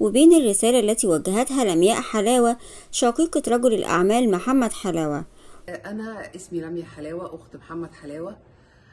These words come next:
Speaker 2: آه، الحقيقة أنا شفت برنامج ريهام، آه، صاحبتي وأختي،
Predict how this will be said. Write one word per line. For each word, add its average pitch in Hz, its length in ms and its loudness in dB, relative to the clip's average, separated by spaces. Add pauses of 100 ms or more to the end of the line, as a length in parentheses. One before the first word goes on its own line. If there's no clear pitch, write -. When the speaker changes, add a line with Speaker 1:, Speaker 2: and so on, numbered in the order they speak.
(200)
Speaker 2:
آه، 165 300 -10
الحقيقة 196 280 -16
أنا 196 100 -14
شفت - 300 -20
برنامج 160 460 -10
ريهام، 160 380 -14 (280)
آه، 135 580 -16
صاحبتي 151 640 -18
وأختي، 156 640 -16